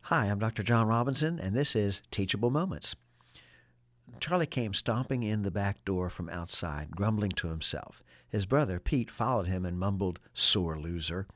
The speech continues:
Charlie turned on his heel and started yelling at his brother. Their mom heard the commotion from the kitchen, sighed,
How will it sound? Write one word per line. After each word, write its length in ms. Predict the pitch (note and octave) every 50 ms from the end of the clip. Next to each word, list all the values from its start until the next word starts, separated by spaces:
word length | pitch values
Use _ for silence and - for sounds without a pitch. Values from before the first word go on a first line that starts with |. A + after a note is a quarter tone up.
| _ _ _ _ _ _ - - _ _ _ -
Charlie 320 | - B2+ C#3+ C3 G#2 F#2+
turned 280 | - - D3+ C#3 C#3 B2+
on 140 | A#2 A2
his 140 | G#2+ G#2+ G#2+
heel 320 | - - A2+ A2 A2 G2 F#2
and 100 | F2 F2
started 400 | - - G#2 G2+ F#2+ F#2 E2+ F#2
yelling 340 | F#2 F#2+ G2+ G2 F#2 E2
at 80 | D#2+ C#2+
his 120 | C#2+ C#2+
brother. 400 | - - E2+ D#2 C#2 A1 G1+ F#2 - - - - - - - -
Their 80 | - D2+
mom 240 | F2+ G#2 A#2 A#2+ A2
heard 200 | A2 A#2+ A#2 G2+
the 60 | G2+
commotion 520 | - - F#2+ G2 G2+ G#2+ - - G2+ F#2
from 240 | F2 - - F#2+ F#2
the 100 | E2+ E2+
kitchen, 440 | - - E3+ - - - F#2+ G2 G2 - - - -
sighed, 560 | - - - C#3+ C3+ B2+ A#2 A2+ A2 G#2+ A2